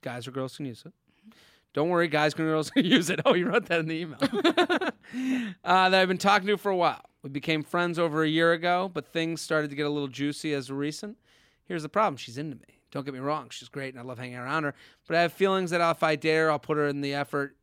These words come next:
She, uh, I'll not put in the effort she deserves, and I'll lose some interest. Someone I genuinely enjoy being around. On the other hand, after all these little study day,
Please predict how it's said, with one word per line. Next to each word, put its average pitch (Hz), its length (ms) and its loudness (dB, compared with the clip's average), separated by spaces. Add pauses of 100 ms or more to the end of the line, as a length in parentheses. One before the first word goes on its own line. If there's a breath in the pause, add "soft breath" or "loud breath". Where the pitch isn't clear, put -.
She, 143 360 -10
uh, 135 500 -2
I'll 139 140 -4
not 165 260 2
put 180 120 -2
in 165 60 -2
the 160 100 0
effort 151 240 -4
she - 140 -8
deserves, 135 340 -4
and 135 60 -8
I'll 127 100 -10
lose 131 200 -6
some 131 160 -10
interest. 131 300 -10 (360 soft breath)
Someone 147 320 0
I 143 100 0
genuinely 139 480 -2
enjoy 135 220 -4
being 160 240 0
around. 190 280 0
On 156 100 -2
the 147 80 -2
other 143 140 -2
hand, 143 240 -2
after 143 360 -4
all 139 180 0
these 131 240 -8
little 131 140 -8
study 143 380 -6
day, 139 320 -6